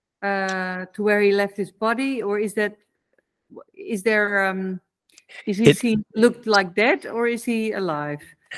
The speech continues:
Speaker 2: You know, it seems like he literally bilocated and took his body with him. Actually, that's the reason the E Ts abducted him. He had a talent. <laughs> We're just explaining the physics. And the physics here is what a portal is. <laughs> And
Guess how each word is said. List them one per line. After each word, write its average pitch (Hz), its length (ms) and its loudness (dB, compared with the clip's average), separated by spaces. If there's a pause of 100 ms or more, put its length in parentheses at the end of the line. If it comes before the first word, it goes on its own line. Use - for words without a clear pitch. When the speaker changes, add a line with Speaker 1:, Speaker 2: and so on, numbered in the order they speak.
(120)
Speaker 2:
You 139 100 8
know, 160 140 12
it 147 180 8
seems 208 360 8
like 135 220 6
he 135 160 -2
literally 131 480 4
bilocated 104 840 0
and 95 160 -6
took - 180 -8
his 98 140 -6
body 107 300 0
with 120 240 0
him. 95 240 -14 (500)
Actually, 131 300 0
that's 156 240 2
the 151 80 -8
reason 131 340 -8
the 123 180 -12
E 139 60 -12
Ts 117 320 -10
abducted 101 440 -4
him. 107 160 -10
He 120 180 -6
had 123 140 0
a 104 60 -4
talent. 120 560 -4 (340)
<laughs> - 380 -8
We're 180 140 6
just 143 180 -6
explaining 123 400 -4
the 92 80 -6
physics. 135 460 -2 (240)
And 135 100 2
the 131 60 4
physics 208 380 2
here 160 180 -2
is 110 120 -4
what 139 160 2
a 101 60 2
portal 151 500 4
is. 127 460 6 (240)
<laughs> 165 60 -8 (1600)
And 135 240 4